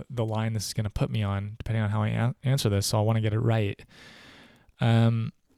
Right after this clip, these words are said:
a genuine free market requires restrictions on the ability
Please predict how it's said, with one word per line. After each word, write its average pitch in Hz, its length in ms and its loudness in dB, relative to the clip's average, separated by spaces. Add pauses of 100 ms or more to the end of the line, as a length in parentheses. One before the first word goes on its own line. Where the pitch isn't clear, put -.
(760)
a 127 80 4
genuine 139 400 0
free 131 180 -2
market 104 500 -4
requires 107 480 -6
restrictions - 920 -8 (200)
on 104 80 -4
the 104 80 -2
ability 101 480 -2